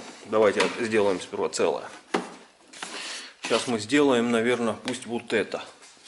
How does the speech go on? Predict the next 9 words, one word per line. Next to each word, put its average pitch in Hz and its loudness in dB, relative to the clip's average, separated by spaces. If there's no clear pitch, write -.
Так, - -10
я 123 -2
уже 120 -4
и 135 0
ушки 127 -4
потерял. 113 -4
Блин, 131 -4
это 120 -4
спешка. 147 -2